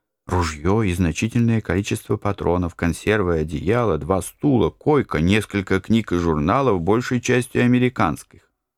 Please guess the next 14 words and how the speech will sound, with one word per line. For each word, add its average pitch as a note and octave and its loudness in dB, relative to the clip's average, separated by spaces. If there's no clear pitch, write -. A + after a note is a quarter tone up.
«Они F2 -2
намерены G2+ -2
вернуться», F3+ 0
подумал D2+ -4
Дарно. D2 -8
Он A2 2
подошёл A#2+ -2
к - -12
столу, A2 0
который F#2+ 0
столько F#2+ -2
лет F2 0
тому D#2+ 0
назад E2 -2